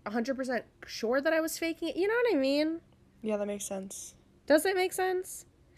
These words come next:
Speaker 1: But
Speaker 2: Yeah.
Speaker 1: now that, like, I know,
Speaker 2: <laughs>
Speaker 1: <laughs> there's no, there's no doubting it. It either is happening or it's not. And if it's not, I'm not gonna be like, <gasps> "Ah," you know, like,
Speaker 2: Y-, okay.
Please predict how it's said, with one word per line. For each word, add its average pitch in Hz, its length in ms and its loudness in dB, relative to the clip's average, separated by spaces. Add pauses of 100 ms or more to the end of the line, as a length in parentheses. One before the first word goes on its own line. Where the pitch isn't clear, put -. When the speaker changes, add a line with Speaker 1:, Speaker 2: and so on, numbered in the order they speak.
Speaker 1:
But 285 160 12
Speaker 2:
Yeah. 233 80 4
Speaker 1:
now 220 840 4
that, 196 260 4
like, 175 420 2
I 180 240 0
know, 160 840 -2 (340)
Speaker 2:
<laughs> 208 60 -4 (1300)
Speaker 1:
<laughs> - 380 -6
there's 240 200 10
no, 247 360 2
there's 214 180 0
no 196 340 0
doubting 175 460 2
it. 120 180 -2
It 160 80 -4
either 170 380 0
is 156 180 -2
happening 170 400 -2
or 147 100 -2
it's 156 140 -10
not. 165 320 -4 (380)
And 208 100 -2
if 202 80 -2
it's 208 160 -8
not, 240 380 -4 (400)
I'm 269 140 4
not 330 140 -6
gonna 311 180 -4
be 240 140 -2
like, 233 220 -4
<gasps> 587 720 -2
"Ah," - 40 -6
you 214 140 0
know, 175 180 0
like, 175 240 0 (180)
Speaker 2:
Y-, - 300 -8
okay. - 440 4